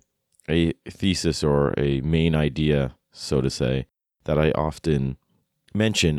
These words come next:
as part of our early argumentative writing in a lot of my writing classes. So depending upon the class, the, the nature of this idea might be a little bit different, but it's essentially this thought that, you know,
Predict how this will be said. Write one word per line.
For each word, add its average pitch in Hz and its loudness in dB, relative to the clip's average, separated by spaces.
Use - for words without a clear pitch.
as 78 -2
part 85 0
of 73 -2
our 73 0
early 82 0
argumentative 78 0
writing 65 -2
in 67 -6
a 85 -2
lot 73 4
of 65 -2
my 65 0
writing 62 -2
classes. - -8
So 120 0
depending 127 2
upon 107 2
the 85 2
class, 80 0
the, 76 -4
the 78 -4
nature 73 2
of 65 -4
this 73 -4
idea 65 -2
might 80 0
be 76 2
a 73 4
little 69 0
bit - -4
different, 73 -2
but 71 -2
it's 90 0
essentially 95 2
this 73 -2
thought 76 0
that, 67 -4
you - -2
know, 76 0